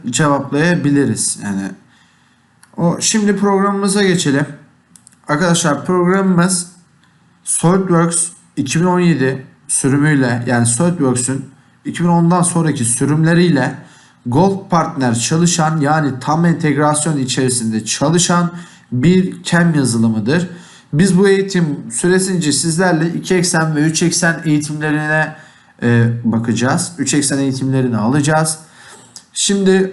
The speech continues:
arkadaşlar, programın geneli hakkında size birazcık, e, bahsetmek gerekirse şöyle bir A, B, C, D, E, F. Bu bizim birinci şablonumuz olsun. A, B, K, D,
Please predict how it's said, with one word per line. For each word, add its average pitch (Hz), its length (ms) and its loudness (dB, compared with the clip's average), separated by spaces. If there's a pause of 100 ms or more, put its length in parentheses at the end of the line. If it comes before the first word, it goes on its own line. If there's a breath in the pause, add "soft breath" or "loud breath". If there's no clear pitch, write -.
arkadaşlar, 165 720 0
programın 185 560 2 (280)
geneli 165 540 2
hakkında 160 600 0
size 156 300 0
birazcık, 156 440 0 (500)
e, 123 420 0 (280)
bahsetmek 143 640 -2
gerekirse 131 760 0 (1080 soft breath)
şöyle 190 380 2
bir 175 280 -2 (540)
A, 180 340 4
B, 175 260 2
C, 160 420 0
D, 160 80 2
E, 180 460 2
F. 156 460 -2
Bu 202 180 2
bizim 185 280 2
birinci 175 280 2
şablonumuz 123 600 -2
olsun. 95 340 -6 (1080 soft breath)
A, 180 360 4
B, 185 240 2
K, 156 400 0
D, 160 60 0